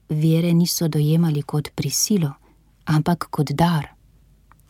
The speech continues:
O bratu, ki ga je imenovala Radko, je dejala, da je bil kavalir, eleganten, zaveden Slovenec in da je tudi doma govoril v pravilni slovenščini. Spominjala se ga je kot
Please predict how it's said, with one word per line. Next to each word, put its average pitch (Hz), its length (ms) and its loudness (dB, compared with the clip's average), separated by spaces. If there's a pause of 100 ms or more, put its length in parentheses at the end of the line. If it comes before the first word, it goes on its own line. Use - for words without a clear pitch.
(580)
O 180 80 4
bratu, 190 420 2
ki 156 180 -2
ga 156 120 -2
je 151 320 2
imenovala 147 580 0
Radko, 170 480 -2 (320)
je 151 120 0
dejala, 151 560 0
da 147 120 -8
je 143 100 -6
bil 143 220 -2
kavalir, 147 640 -4 (340)
eleganten, 170 840 2 (440)
zaveden 180 480 0
Slovenec 156 720 -2 (540)
in 165 120 4
da 156 80 0
je 147 80 0
tudi 147 200 -2
doma 151 440 2
govoril 151 580 -2
v 156 80 0
pravilni 160 540 0
slovenščini. 147 760 -4 (1120)
Spominjala 160 720 2
se 147 200 -6
ga 143 140 -6
je 139 140 -6
kot - 260 -8